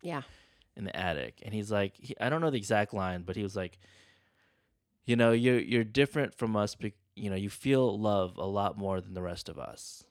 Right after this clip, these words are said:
Speaker 1: Mm.
Speaker 2: And it was, and it's, and it's, it, it really was true. She, she is like, she's always been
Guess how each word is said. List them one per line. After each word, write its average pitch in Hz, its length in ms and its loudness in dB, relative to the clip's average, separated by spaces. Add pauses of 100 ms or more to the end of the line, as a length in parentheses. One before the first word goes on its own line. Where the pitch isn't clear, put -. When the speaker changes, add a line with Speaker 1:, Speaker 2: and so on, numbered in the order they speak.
(240)
Speaker 1:
Mm. 170 420 4 (800)
Speaker 2:
And 110 200 2
it 107 80 0
was, 113 160 0
and 127 160 2
it's, - 220 -2
and 147 220 0
it's, - 360 -10
it, 139 200 2
it 127 120 0
really 160 260 6
was 180 300 6
true. 143 360 4
She, 139 420 0 (200)
she 143 360 0
is 123 180 2
like, 113 260 2 (160)
she's 147 320 4
always 156 500 10
been 113 440 2